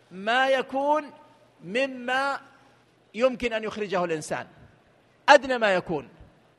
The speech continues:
فإنه لا يضيع عند الله عز وجل، كما قال تعالى: "فمن يعمل مثقال ذرة خيرا يره، ومن يعمل مثقال ذرة شرا يره". هذه الآية سماها رسول الله صلى الله عليه وسلم الآية الفاذة الجامعة.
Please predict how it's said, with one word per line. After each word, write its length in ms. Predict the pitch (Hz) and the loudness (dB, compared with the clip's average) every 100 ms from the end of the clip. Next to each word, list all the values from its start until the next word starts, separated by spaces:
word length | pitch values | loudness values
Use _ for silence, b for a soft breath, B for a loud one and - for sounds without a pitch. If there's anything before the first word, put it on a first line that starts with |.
| _ | _
فإنه 480 | - 196 208 196 185 | -6 -4 -2 -4 -4
لا 140 | 220 190 | -4 -4
يضيع 240 | 175 190 | -6 -10
عند 200 | 180 165 | -10 -10
الله 140 | 185 | -8
عز 300 | 175 160 147 | -8 -8 -8
وجل، 220 | 165 233 233 | -6 -4 -4
كما 240 | 208 185 | -4 -4
قال 220 | 185 175 | -4 -6
تعالى: 140 | 180 165 | -6 -10
"فمن 200 | 180 185 | -8 -6
يعمل 460 | 220 196 185 175 | -4 -4 -6 -8
مثقال 540 | 180 180 - 226 202 190 | -10 -10 -4 -2 -2 -2
ذرة 460 | 226 190 175 165 | -4 -4 -6 -8
خيرا 460 | 151 214 262 247 220 | -6 0 2 2 -2
يره، 460 | 196 220 285 294 233 B B B B | -4 0 4 4 4 B B B B
ومن 220 | 190 226 240 | 2 4 4
يعمل 580 | 220 226 202 202 190 | 4 2 0 -4 -4
مثقال 480 | 190 - 214 220 185 | -8 -10 -4 -2 -2
ذرة 320 | 202 202 190 | -2 -4 -6
شرا 280 | 185 196 170 | -6 -4 -4
يره". 200 | 165 156 | -4 -2
هذه 220 | 170 208 | -2 -2
الآية 220 | 190 220 190 | 0 0 0
سماها 380 | 196 190 180 | -2 -4 -2
رسول 240 | 175 170 190 | -2 -4 -4
الله 180 | 190 180 | -2 -4
صلى 160 | 180 | -6
الله 120 | 175 | -6
عليه 80 | 165 | -4
وسلم 320 | 202 214 220 180 B B - | -4 -2 -4 -6 B B -6
الآية 380 | 190 185 214 190 | -4 -2 -2 -4
الفاذة 720 | 190 165 214 240 254 208 240 214 | -8 -8 -4 0 0 0 -4 -4
الجامعة. 680 | 196 151 170 151 139 135 | -6 -4 -4 -4 -6 -10